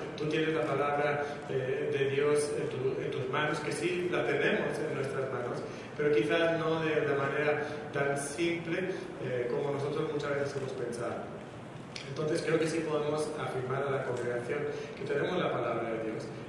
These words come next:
y una buena traducción, eh, por supuesto, con que sea fiel a los autor-, autógrafos originales,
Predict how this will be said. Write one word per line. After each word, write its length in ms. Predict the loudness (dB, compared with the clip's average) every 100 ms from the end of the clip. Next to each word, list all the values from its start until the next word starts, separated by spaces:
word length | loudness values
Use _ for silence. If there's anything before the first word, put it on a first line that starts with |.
| -2
y 60 | 0
una 120 | 2
buena 300 | 2 2 2
traducción, 720 | 2 2 0 0 2 0 -2 -6 -10 -8 -6
eh, 140 | -6 -2
por 140 | 0
supuesto, 720 | 0 0 0 2 2 2 2
con 180 | 2 0
que 100 | -2
sea 200 | -2 -2 0
fiel 260 | 2 2 2
a 80 | 2
los 140 | 0
autor-, 760 | -2 -2 -2 -2 -2 -4 -4
autógrafos 540 | -2 2 2 2 0 -2
originales, 680 | -4 -4 -4 -4 -4 -4